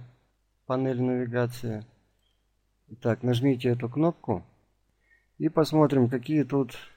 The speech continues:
имеются виды навигации, виды кнопок. Вот можем выделить какую-то, нажать «Ок». И вот они, какие будут смотреться, как будут смотреться на сайте.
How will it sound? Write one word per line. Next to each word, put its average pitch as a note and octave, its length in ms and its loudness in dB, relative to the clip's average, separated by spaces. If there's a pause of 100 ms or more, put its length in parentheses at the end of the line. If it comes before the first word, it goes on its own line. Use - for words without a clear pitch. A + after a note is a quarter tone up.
(120)
имеются A#2 760 0 (260)
виды G#2+ 400 -4
навигации, G#2+ 720 -4 (640)
виды G#2+ 360 -6
кнопок. A#2 600 0 (680)
Вот C3 200 -6
можем A#2+ 400 2
выделить D3+ 420 -2
какую-то, B2 800 -2
нажать A2 400 -4
«Ок». A2 220 -10
И G2 200 -8 (760)
вот C3 300 0
они, C#3 380 2 (100)
какие C3+ 360 -2
будут B2+ 320 0
смотреться, A#2+ 580 0
как B2 180 -2
будут A#2 240 -6
смотреться A#2 440 -2
на A2+ 120 0
сайте. F#2+ 440 -6